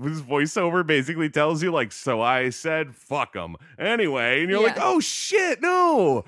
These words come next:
Speaker 2: You're
Speaker 1: kid."
Speaker 2: such an ass.
Speaker 1: Yeah, and it's like, man, this kid's a fucking bummer to follow 'cause you're like, "You are making every wrong fucking decision, kid."
Speaker 2: Mm-hmm.
Speaker 1: And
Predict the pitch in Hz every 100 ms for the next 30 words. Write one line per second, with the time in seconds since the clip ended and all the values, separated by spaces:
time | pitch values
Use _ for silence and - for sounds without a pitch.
0 | 262 262 285 330 349 262 262 302 339 381
1 | 359 349 370 415 480 349 202 190 311 311
2 | 285 220 151 170 165 - 165 135 120 185
3 | 254 220 156 135 - 139 127 - 147 143
4 | 120 151 240 220 123 120 _ _ _ -
5 | 160 - 196 254 247 151 147 170 156 170
6 | 165 160 - 208 196 113 104 95 135 143
7 | 135 120 113 - 110 98 95 - 104 92
8 | 85 90 82 _ _ - 120 127